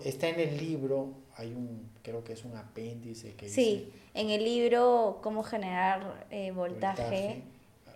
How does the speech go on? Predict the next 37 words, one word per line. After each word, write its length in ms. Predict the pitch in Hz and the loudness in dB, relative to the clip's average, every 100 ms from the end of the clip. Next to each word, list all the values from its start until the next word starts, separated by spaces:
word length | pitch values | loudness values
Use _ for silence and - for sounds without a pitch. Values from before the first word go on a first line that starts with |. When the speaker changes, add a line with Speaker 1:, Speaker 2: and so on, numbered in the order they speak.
| - | -12
Speaker 2:
eh, 460 | - 180 175 175 170 | -2 0 4 2 2
sa-, 220 | - 202 - | 2 2 6
hay 180 | 190 190 | 4 4
todo 200 | 190 202 | 4 2
un 100 | 202 | 4
capítulo 520 | 196 185 180 196 196 | 0 0 -4 -2 2
de 180 | 190 180 | 4 4
cómo 440 | 185 185 185 185 185 | 4 2 0 -2 0
crear 340 | 175 170 170 | 2 6 6
el 160 | 175 170 | 4 4
agua 260 | 170 170 | 4 2
perfecta. 720 | - 170 - 175 - 165 165 - - - | -2 -8 -2 -2 -2 -6 -6 -12 -20 -20
Speaker 1:
Sí. 280 | - 113 107 | -18 -12 -6
Speaker 2:
Y 80 | 214 | -4
me 80 | |
estabas 300 | 214 233 254 254 | -2 0 0 0
contando 400 | 220 202 202 214 | -2 0 0 -2
que 80 | |
hay 80 | 208 | -4
una 120 | 214 | -4
manera 280 | 233 190 196 | -4 -4 -4
muy 320 | 208 226 254 | -2 2 2
simple 460 | 254 254 214 202 214 | 2 0 -4 -2 -2
y 60 | 208 | -2
muy 240 | 202 208 | -2 -2
económica 1040 | 220 208 196 208 214 196 180 180 180 170 - - _ _ _ _ _ - | -2 -2 -2 -2 -2 -2 -4 -4 -6 -6 -14 -20 _ _ _ _ _ -10
de 120 | - | -2
hacerlo. 540 | 185 190 196 180 175 175 - | 0 4 4 4 0 -4 -2
Speaker 1:
Ah, 340 | 135 135 120 127 | 2 2 2 2
bueno, 280 | 156 151 135 | 4 6 4
de 120 | 135 | 6
hacer 720 | 131 - 175 185 190 - - 127 | 4 6 8 8 6 -2 -10 -4
la 220 | 127 123 | -4 -2
que 200 | 127 151 | -2 -2
es 80 | 160 | 0
la 280 | 165 143 120 | -2 -2 -2
electrólisis. 1300 | 113 110 - 160 151 127 107 107 - 104 - - | -4 -6 -4 0 2 2 -2 -8 -12 -14 -14 -18